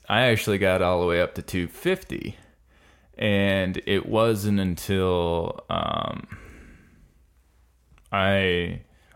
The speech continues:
was in graduate school and I was grading T A papers that I really, and coaching swimming, that I really, like, grabbed a hold of what needed to get done.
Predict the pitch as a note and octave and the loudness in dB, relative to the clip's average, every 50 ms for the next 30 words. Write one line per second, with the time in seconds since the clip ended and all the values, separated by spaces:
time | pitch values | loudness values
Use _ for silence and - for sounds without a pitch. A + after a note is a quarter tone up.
0 | _ - - F#2+ F2 F#2 F#2+ F2+ E2+ E2+ D#2+ D#2+ - E2+ E2+ F2+ G#2 B2 C3 A2+ | _ -8 -6 -4 -2 -2 -2 0 -2 -2 -6 -8 -8 -6 -2 0 0 0 0 -2
1 | F#2+ F#2 F2 D#2+ D2+ - - - - - F2 E2 D#2+ D#2 D#2 D#2 D#2 E2 E2 - | -2 -4 -4 -4 -6 -8 -12 -12 -10 -8 -6 -6 -6 -6 -6 -6 -6 -6 -8 -10
2 | - _ _ _ _ _ _ _ - _ _ - E2+ F2+ F2 E2+ E2+ E2+ E2 D#2+ | -14 _ _ _ _ _ _ _ -20 _ _ -6 -4 -4 -2 -2 -2 -2 -4 -4
3 | D#2+ D#2 D#2 D#2 D#2+ D2+ - - - F2 F2 E2+ E2+ E2+ E2 D#2 F2+ - - G2 | -4 -6 -6 -8 -8 -10 -12 -10 -6 -4 -4 -2 -2 -4 -6 -8 -10 -8 -6 -2
4 | F#2 F#2 F2+ F2+ F2 E2+ D#2 - - F#2 E2+ F2 G2+ B2+ C#3 A2 - - F#2 E2+ | -2 -2 -2 -2 -4 -6 -8 -8 -10 -6 -4 -2 -2 -2 -2 -4 -4 -2 -2 -2
5 | E2 D#2+ - D#2+ D#2+ D#2+ D#2 D2+ - - F2 E2+ D#2+ E2+ E2+ E2+ F#2 G#2 G#2 G#2 | -2 -4 -6 -6 -6 -6 -6 -8 -8 -6 -4 -4 -2 -2 -2 -2 -2 0 0 0
6 | G2+ G2 F#2+ F#2 F2+ F2 E2+ D2+ - - - _ _ _ _ - - G2 G2+ G#2+ | 0 0 0 0 -2 -2 -4 -6 -8 -12 -18 _ _ _ _ -6 -2 0 0 2
7 | G#2 F#2 E2+ - - G2 F2 - F2 D#2+ D#2+ - - - D3+ D3+ A#2+ G2+ F2+ F2 | 0 -2 -4 -4 -4 -4 -4 -4 -8 -8 -8 -8 -8 -6 -4 -4 -2 -2 -4 -4
8 | E2 D#2 F2 E2+ E2+ E2+ E2+ E2+ F#2 F#2+ F2+ E2+ E2 D#2+ D#2+ D#2 D2+ D2+ - - | -2 -2 0 0 0 0 -2 -2 -2 -2 -2 -2 -2 -2 -4 -4 -6 -6 -8 -14
9 | - - - - F#2 F2 F2+ F2+ - D#2 D2 - - - - G2 G2+ F#2+ F#2 F#2 | -20 -12 -6 -4 -2 -2 -2 -2 -2 -4 -6 -6 -8 -8 -4 -2 -2 0 -2 -2
10 | F2+ F2+ F2+ F2 - - - - - - D#2+ C#2+ A1 G1+ G1+ G1+ G1+ - - - | -2 -4 -4 -6 -8 -10 -12 -10 -6 -6 -4 -4 -4 -6 -6 -8 -10 -12 -14 -20
11 | - - _ _ _ _ _ _ _ _ _ _ _ _ _ - A2 G#2+ G#2 F#2 | -20 -20 _ _ _ _ _ _ _ _ _ _ _ _ _ 0 0 0 2 2
12 | G2 F#2 F#2 F#2 F2+ F#2+ F#2+ F2 - F#2 E2+ E2 E2+ D2+ C#2 - - C#2+ D2 - | 0 0 0 0 0 0 -2 -2 -2 -4 -4 -2 -4 -4 -4 -6 -8 -12 -14 -16
13 | - - - F2 F2 F2 D#2+ B1+ G#1+ G1+ G1+ G1+ G1+ G1+ | -8 -4 -2 -2 0 0 -2 -2 -4 -6 -8 -10 -12 -14